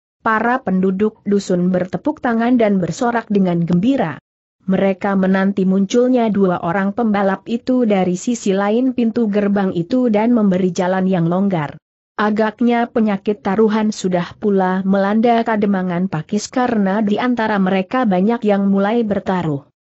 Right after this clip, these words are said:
Ki Wiroboyo terkejut juga melihat betapa Nogo Langking melesat dengan kecepatan kilat. Dia lalu mempergunakan pecutnya untuk mencambuki kuda yang tungganginya.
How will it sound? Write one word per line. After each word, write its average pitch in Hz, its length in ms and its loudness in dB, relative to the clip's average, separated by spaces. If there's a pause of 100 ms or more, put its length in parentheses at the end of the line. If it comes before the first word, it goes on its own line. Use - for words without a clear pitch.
(200)
Ki 269 400 2
Wiroboyo 226 800 2
terkejut 208 560 0
juga 190 400 0
melihat 208 480 2
betapa 254 560 -2
Nogo 220 320 2
Langking 202 480 0
melesat 180 480 -2
dengan 202 320 2
kecepatan 208 640 -4
kilat. 160 320 -2 (420)
Dia 233 400 4
lalu 220 400 2
mempergunakan 175 800 -2
pecutnya 208 640 -2
untuk 185 400 -2
mencambuki 208 720 0
kuda 214 220 2
yang 196 240 2
tungganginya. 190 840 0